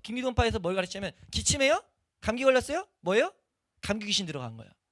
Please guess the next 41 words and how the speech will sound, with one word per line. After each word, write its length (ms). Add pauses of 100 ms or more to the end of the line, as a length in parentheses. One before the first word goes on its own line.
(500)
길 160
가다가 280
돌불에 360
딱 100
걸려요? 420 (320)
그럼 160
돌불이 640
걸리게 300
한 100
귀신에 280
걸린 260
거예요. 160 (880)
다 160
대적기도 480
해야 80
되는 160
거죠. 160 (480)
다 100
대적기도. 320 (220)
우리 140
이거, 220
우리 180
어렴풋이 460
거기에 380
막 160 (320)
보혈을 280
뿌린다, 420 (340)
강호나 360
보혈을 220
뿌려야 260
돼요. 160 (520)
그 160
근원이 400
뭐가 220
있냐면 380
이, 140
이 160
만이교에서 600
나온 360
뿌리인 280
거예요. 260